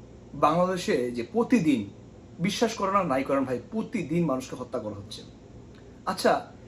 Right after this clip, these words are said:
মিটফোর্ডের মতো জায়গাতে যেখানে মানুষের ক্যামেরা আছে, ভিডিও আছে, সিসিটিভি ক্যামেরা আছে, সব কিছু থেকে একজন মানুষের যদি একটা ভিডিও বের করতে আটচল্লিশ ঘন্টা লাগে, চিন্তা করুন যে প্রত্যন্ত গ্রামে, প্রত্যন্ত গঞ্জে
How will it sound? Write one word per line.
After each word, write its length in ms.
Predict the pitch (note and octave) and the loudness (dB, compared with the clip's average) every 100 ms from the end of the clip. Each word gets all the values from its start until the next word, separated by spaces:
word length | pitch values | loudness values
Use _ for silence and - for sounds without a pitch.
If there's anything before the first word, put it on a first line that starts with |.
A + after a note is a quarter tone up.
| - F#3 | -6 4
মিটফোর্ডের 440 | B3+ C4 B3 A3+ | 6 6 -2 0
মতো 100 | A3 | 0
জায়গাতে 400 | D#3+ C#3+ E3+ B2+ | 2 4 2 2
যেখানে 320 | B2+ D#3+ D3 - C#3 | -4 -2 -4 -4 -2
মানুষের 300 | C#3+ D3 C#3 | -2 -2 -2
ক্যামেরা 300 | C#3+ C#3 C3 | 0 2 0
আছে, 200 | - B2+ | 0 -4
ভিডিও 320 | C3+ C3+ C3 | -2 0 0
আছে, 100 | - | -2
সিসিটিভি 380 | - - C#3+ C3+ | -8 -8 -6 0
ক্যামেরা 280 | C3+ C3+ | 2 2
আছে, 180 | B2 B2+ | 0 -4
সব 240 | A2+ F#3+ F#3 | -4 -4 -4
কিছু 200 | - F#3 | -6 -8
থেকে 300 | E3+ E3+ B2 - - - - - - | -4 -2 -2 -4 -18 -20 -20 -14 -4
একজন 280 | D#3 E3+ E3+ | -2 0 2
মানুষের 460 | C#3 E3+ E3+ A#2+ | 2 2 0 -2
যদি 140 | C3 C3 | -2 -2
একটা 140 | B2+ | -4
ভিডিও 340 | G#2+ D#3+ F#3+ | -4 -2 0
বের 140 | D#3 C3 | 0 -2
করতে 180 | - C3 | -2 -2
আটচল্লিশ 360 | - D#3 C3+ | -2 -4 -4
ঘন্টা 160 | C3 A#2+ | -4 -2
লাগে, 340 | A#2 A#2+ G2 - - - - - - - - - - E3+ | 0 -2 -4 -10 -18 -18 -18 -20 -20 -20 -20 -20 -14 -2
চিন্তা 240 | C4 B3 A3 | 2 4 2
করুন 180 | F#3+ | -2
যে 60 | F3+ | -4
প্রত্যন্ত 440 | G#3 - G#3+ F#3+ | -6 -8 -8 -6
গ্রামে, 420 | F#3 C3 C3 B2 F2+ - - - | -2 0 2 0 -4 -12 -20 -8
প্রত্যন্ত 360 | F3 E3+ F#3 E3 | -6 -4 0 0
গঞ্জে 400 | C#3+ E3+ E3+ | 2 2 2